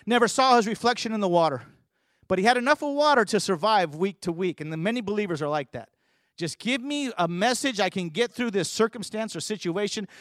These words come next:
And God says, "Come to the waters and see your reflection." The longer you stare, the more details you will see. I was, uh, listening to this testimony this week. He was a prisoner, and he went to prison, and there, all these things scratched.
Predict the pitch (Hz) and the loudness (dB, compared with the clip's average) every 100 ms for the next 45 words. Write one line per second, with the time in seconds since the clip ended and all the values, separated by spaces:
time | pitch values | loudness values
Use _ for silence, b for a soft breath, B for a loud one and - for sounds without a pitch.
0 | B 175 175 175 175 156 - 226 269 240 | B -2 0 2 0 -6 0 2 4 2
1 | 220 170 151 214 240 226 170 160 - 254 | 0 2 2 4 6 4 0 -6 -2 0
2 | 233 190 151 - 214 214 226 208 B B | 0 0 -2 -2 -2 0 -2 -4 B B
3 | 180 170 247 233 202 180 - 214 220 190 | 0 4 4 4 -2 -2 0 2 2 2
4 | 170 143 233 - 220 170 196 170 - 147 | 0 0 -4 0 0 0 -2 -4 -4 -10
5 | 110 _ _ _ _ _ _ _ _ _ | -12 _ _ _ _ _ _ _ _ _
6 | _ _ _ _ _ _ _ _ _ _ | _ _ _ _ _ _ _ _ _ _
7 | _ _ _ _ _ _ _ _ _ _ | _ _ _ _ _ _ _ _ _ _
8 | - 143 143 127 131 117 - _ _ _ | -4 -2 0 -2 -4 -6 -10 _ _ _
9 | _ _ _ _ _ _ _ 151 151 151 | _ _ _ _ _ _ _ -14 -12 -12
10 | 139 151 131 120 - 139 - 127 127 123 | -10 -10 -10 -10 -8 -10 -10 -14 -14 -14
11 | - 131 127 139 143 139 127 160 143 147 | -14 -12 -14 -14 -12 -12 -6 -6 -6 -10
12 | 143 139 - 147 131 135 135 147 170 170 | -12 -14 -10 -8 -8 -10 -8 -6 -2 -2
13 | 170 - 170 156 - 165 156 151 | -2 -8 -12 -14 -10 -4 -4 -6